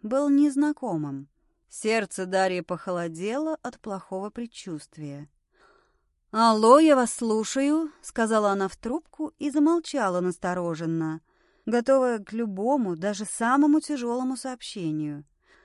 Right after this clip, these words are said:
Наверное, поэтому и не сразу узнала возбуждённый голос Милы. Слишком уж пессимистично была настроена. «Даша! Даша, ты меня слышишь?» —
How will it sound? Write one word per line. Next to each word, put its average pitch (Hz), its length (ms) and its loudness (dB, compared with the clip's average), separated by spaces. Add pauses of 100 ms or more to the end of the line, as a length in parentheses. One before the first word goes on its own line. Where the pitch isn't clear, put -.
(280)
Наверное, 285 460 2
поэтому 277 540 0
и 269 60 -2
не 269 160 0
сразу 269 500 0
узнала 240 560 0
возбуждённый 226 920 0
голос 220 420 0
Милы. 180 520 -4 (460)
Слишком 233 560 -2
уж 220 180 -4
пессимистично 226 1080 -4
была 196 240 -2
настроена. 185 840 -6 (760)
«Даша! 254 800 6
Даша, 320 440 6
ты 330 80 2
меня 330 240 8
слышишь?» — 359 800 -2